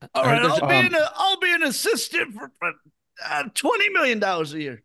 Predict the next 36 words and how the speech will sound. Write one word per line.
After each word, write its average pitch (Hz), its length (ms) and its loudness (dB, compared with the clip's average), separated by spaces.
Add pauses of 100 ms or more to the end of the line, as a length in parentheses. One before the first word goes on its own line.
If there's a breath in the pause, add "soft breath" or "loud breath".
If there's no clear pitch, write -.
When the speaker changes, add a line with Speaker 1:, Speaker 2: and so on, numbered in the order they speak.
(340 loud breath)
Speaker 3:
<laughs> 131 400 -6
Doc - 300 -6
Riv-, - 500 -12
Doc 220 380 -2
Rivers 233 380 0
can 180 140 -2
tell 196 200 0
them, 175 240 -2 (240 loud breath)
uh, - 40 -2
uh, 151 760 0 (100)
he 160 220 -8
can, 185 120 -2
he 170 180 -2
can 170 180 -4
be 175 80 -4
the, 151 120 -2
uh, 131 580 -2
s-, 127 120 -10 (100)
um, 123 380 -4
coach 170 320 -2
of, 139 240 0
uh, 120 120 2
hindsight. 131 520 -4 (400 soft breath)
Doc 196 200 0
Rivers, 165 280 0
perfect 190 360 -2
Speaker 1:
<laughs> - 20 -6
Speaker 3:
hindsight, 131 400 -4
always 139 200 -2
telling 151 320 0
us 143 120 0
how 131 160 2
he 143 100 0
always 143 300 2
Speaker 1:
Yep. 135 80 0
Speaker 3:
knew. 147 200 -6